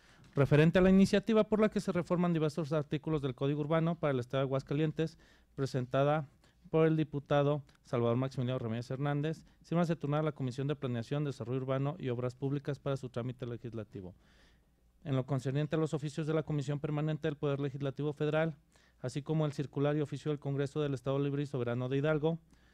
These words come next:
por medio de los cuales comunican diversas actividades legislativas, acúsese de recibido y agradezca la información. En cuanto a la iniciativa por la que se derogan diversos artículos del Código Civil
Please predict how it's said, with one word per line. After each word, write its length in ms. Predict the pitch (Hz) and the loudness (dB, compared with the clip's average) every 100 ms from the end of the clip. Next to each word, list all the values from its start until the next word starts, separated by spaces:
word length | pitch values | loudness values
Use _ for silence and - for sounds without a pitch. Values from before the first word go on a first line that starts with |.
| _ _ | _ _
por 140 | 143 135 | 0 4
medio 260 | 143 156 | 6 6
de 80 | 160 | 6
los 180 | 156 139 | 2 0
cuales 440 | - 147 156 147 - _ _ | 2 4 2 0 -14 _ _
comunican 500 | 165 160 165 165 156 | 0 2 0 -2 0
diversas 380 | 135 131 147 | -2 -2 -4
actividades 420 | 143 - 131 131 139 | -6 -4 -2 0 -2
legislativas, 680 | 135 135 139 160 156 151 - | -4 -4 -4 -2 -2 -2 -8
acúsese 460 | 131 180 185 180 | -6 -4 -4 -2
de 120 | 180 190 | 0 0
recibido 540 | 190 185 160 156 160 - - - _ | 0 -2 0 0 -2 -6 -20 -20 _
y 100 | 139 | 2
agradezca 680 | 151 135 123 131 131 - 131 | 2 4 2 2 -2 -2 0
la 100 | 127 | 0
información. 720 | 123 120 117 107 - 104 98 - - - | -2 -6 -6 -8 -6 -8 -10 -16 -20 -12
En 120 | 127 | -10
cuanto 280 | 123 131 127 | -6 -6 -2
a 40 | 131 | 0
la 80 | |
iniciativa 580 | 131 131 127 131 160 170 | 0 -2 -4 -4 0 0
por 100 | - | 0
la 80 | 160 | -4
que 140 | - | -4
se 100 | 156 | -6
derogan 380 | 156 147 147 151 | -2 -2 -2 -2
diversos 340 | 147 139 139 139 | -2 -2 -4 -6
artículos 460 | 131 143 - 139 | -6 -8 -6 -4
del 140 | 127 120 | -4 -6
Código 320 | 131 139 135 | -4 -2 -4
Civil 320 | 127 127 135 | -4 -4 -6